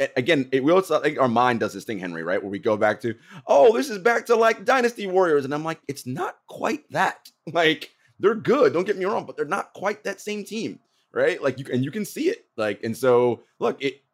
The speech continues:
it took them a heroic fourth quarter performance and another game six Clay and, like, right, these,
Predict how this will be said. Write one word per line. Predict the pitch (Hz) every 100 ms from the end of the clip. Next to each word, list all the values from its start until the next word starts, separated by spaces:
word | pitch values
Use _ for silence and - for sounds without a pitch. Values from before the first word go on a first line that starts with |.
| -
it | 127
took | - -
them | 170 160 147 139 _ _ _
a | 107 110
heroic | 117 123 160 175 -
fourth | 165 175 170
quarter | 170 170
performance | 170 156 185 180 135 113
and | 117
another | 113 107 135 160
game | - 147 165
six | 147 -
Clay | - 156 185 151
and, | 117
like, | 113 113 117
right, | 147 160
these, | 123 156 147